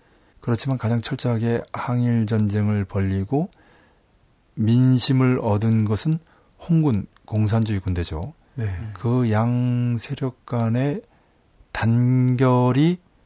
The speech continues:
Speaker 1: 국제적인 무장 투쟁의 연대, 반제 국제전선, 반제 국제전선, 반일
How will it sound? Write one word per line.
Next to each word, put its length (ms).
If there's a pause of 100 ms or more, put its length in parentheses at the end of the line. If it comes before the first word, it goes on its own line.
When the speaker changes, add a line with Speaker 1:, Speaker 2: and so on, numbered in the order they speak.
Speaker 1:
국제적인 1000 (580)
무장 1000 (140)
투쟁의 640
연대, 380 (1300)
반제 560
국제전선, 640 (380)
반제 720
국제전선, 600
반일 440